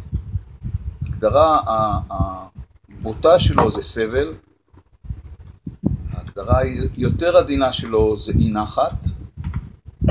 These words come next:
וזה בעצם אה, אה, כל דבר שנמצא על הספקטרום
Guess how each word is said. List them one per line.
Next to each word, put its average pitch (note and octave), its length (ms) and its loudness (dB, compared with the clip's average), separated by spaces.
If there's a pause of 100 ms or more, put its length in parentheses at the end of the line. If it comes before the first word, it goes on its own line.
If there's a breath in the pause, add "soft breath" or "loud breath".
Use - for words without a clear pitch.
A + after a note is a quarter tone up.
(840)
וזה F3 720 2 (180)
בעצם E3 720 -2 (1800)
אה, G2 360 -2 (160)
אה, - 360 -6 (680)
כל E3+ 220 6
דבר D#3 340 6
שנמצא B2+ 480 2
על C3 120 6
הספקטרום F3 760 -2